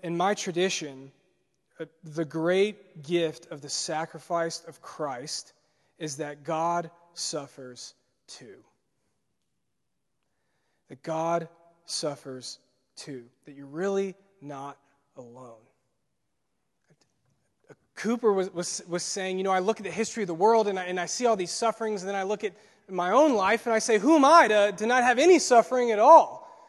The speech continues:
And it, it takes me to this place of humility. And, and Colbert responds by saying, "Yes, and in Christianity, God suffers.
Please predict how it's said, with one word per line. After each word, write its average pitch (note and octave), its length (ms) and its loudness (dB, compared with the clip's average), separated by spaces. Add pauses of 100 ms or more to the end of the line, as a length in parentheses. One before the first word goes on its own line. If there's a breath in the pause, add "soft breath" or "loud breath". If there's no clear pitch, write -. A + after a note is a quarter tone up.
(300 loud breath)
And G#3+ 100 0
it, G#3 120 2
it G#3 80 -4
takes C4 240 -2
me C4+ 60 0
to A#3+ 40 -6
this G#3+ 140 -6
place A#3 320 -2
of G3 100 -14
humility. G3+ 600 0
And, F3+ 120 -10
and G3 180 -8
Colbert A#3 380 6
responds A#3+ 540 -2
by A3 140 0
saying, G#3 440 -6
"Yes, D4 480 -4
and B3 100 -4
in A#3+ 120 -2
Christianity, C#4 720 -2
God C4+ 600 -2
suffers. - 840 -10